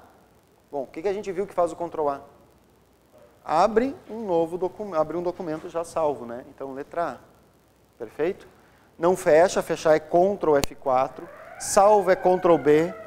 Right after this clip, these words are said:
dividir a janela do documento, esse atalho que não me lembro de cabeça, e remover a divisão também, eu não lembro de cabeça esse atalho, mas não, não é o Ctrl A. O A, a gente viu que abre. Perfeito?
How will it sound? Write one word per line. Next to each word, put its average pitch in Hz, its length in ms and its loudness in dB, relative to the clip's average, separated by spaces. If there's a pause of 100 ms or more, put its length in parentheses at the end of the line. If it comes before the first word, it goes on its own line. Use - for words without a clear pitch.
(360)
dividir 190 420 2
a 233 80 4
janela 196 300 6
do 190 60 -2
documento, 190 500 2
esse 190 160 2
atalho 175 280 2
que 175 80 -4
não 180 80 0
me 175 80 -2
lembro 165 240 2
de 143 80 -12
cabeça, 151 680 2 (100)
e 185 140 -4
remover 180 420 0
a 170 60 0
divisão 165 340 -6
também, 170 300 -6
eu 139 80 -10
não 135 160 -8
lembro 139 200 -8
de - 120 -20
cabeça 135 340 -8
esse 139 140 -14
atalho, 117 340 -6
mas 120 160 -12
não, 143 140 -10 (100)
não 139 100 -12
é 123 40 -8
o 123 60 -10
Ctrl 143 360 -12
A. 113 120 -8 (140)
O 113 120 -12
A, 120 200 -8 (120)
a - 20 -20
gente 139 180 -20
viu 139 160 -10
que 156 220 -16 (460)
abre. 127 340 -4 (2000)
Perfeito? 165 540 -4